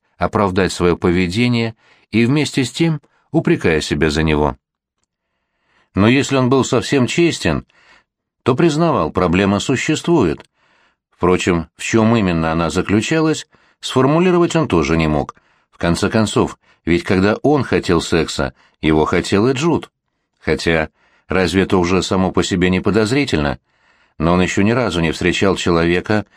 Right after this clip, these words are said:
который так избегал прелюдии, который даже не желал говорить о сексе, который даже само слово никогда не произносил. «Вильям, я стесняюсь», —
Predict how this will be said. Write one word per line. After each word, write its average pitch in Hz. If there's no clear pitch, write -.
который -
так 104
избегал 107
прелюдии, 85
который 90
даже 95
не 104
желал 123
говорить 98
о 95
сексе, -
который 113
даже 117
само 131
слово 87
никогда 101
не 101
произносил. 110
«Вильям, 76
я 73
стесняюсь», — 117